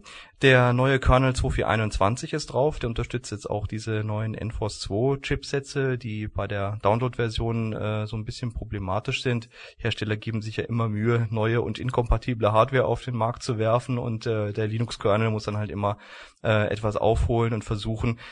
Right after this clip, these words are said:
diese Hardware auch zu unterstützen. Also viele Sachen, die auf der, äh, C-D-Version noch nicht unterstützt wurden, die laufen jetzt auf der D-V-D-Version. Äh, es ist auch sehr viel neue Software dazugekommen, also gerade so etwas größere Sachen, die auf der C D einfach keinen Platz mehr hatten. Tux Racer, andere OpenGL-Software, Flight Gear,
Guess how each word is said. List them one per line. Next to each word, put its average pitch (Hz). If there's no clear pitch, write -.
diese 107
Hardware 98
auch 71
zu -
unterstützen. 101
Also 110
viele 131
Sachen, 117
die 104
auf 101
der, 101
äh, 101
C-D-Version 113
noch 107
nicht 107
unterstützt 110
wurden, 123
die 113
laufen 107
jetzt 110
auf -
der 104
D-V-D-Version. 135
Äh, 120
es 120
ist 135
auch 113
sehr 131
viel 123
neue 117
Software 123
dazugekommen, 139
also 110
gerade 113
so 113
etwas -
größere 127
Sachen, 120
die 113
auf 110
der 120
C 110
D 110
einfach 113
keinen 113
Platz -
mehr 117
hatten. 98
Tux -
Racer, 107
andere 117
OpenGL-Software, 104
Flight 98
Gear, 113